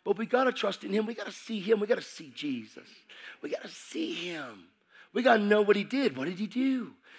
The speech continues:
Did he pay a price to get to heaven, get you to heaven? Or did he pay a price to get heaven into you? Did he pay a price for you to get possessed by heaven? To get, like, to have the world dethroned from you?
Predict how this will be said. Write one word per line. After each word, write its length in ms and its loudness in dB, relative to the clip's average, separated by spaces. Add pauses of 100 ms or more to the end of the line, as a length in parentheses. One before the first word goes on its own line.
Did 140 -6
he 60 2
pay 140 0
a 60 0
price 300 0
to 60 -20
get 180 -6
to 80 -6
heaven, 260 -6
get 160 -6
you 80 -4
to 80 -4
heaven? 320 -8 (420)
Or 120 -2
did 60 0
he 40 -2
pay 160 -2
a 60 0
price 260 -2
to 100 -20
get 140 -4
heaven 240 -4
into 180 -6
you? 220 -14 (2500)
Did 100 -2
he 80 2
pay 200 4
a 40 10
price 300 2
for 140 -6
you 100 -2
to 80 -2
get 180 -2
possessed 400 -2
by 160 2
heaven? 300 -2 (840)
To 100 -4
get, 260 0 (180)
like, 220 2 (960)
to 120 -2
have 240 4
the 80 4
world 440 0
dethroned 760 -2
from 260 -10
you? 240 -6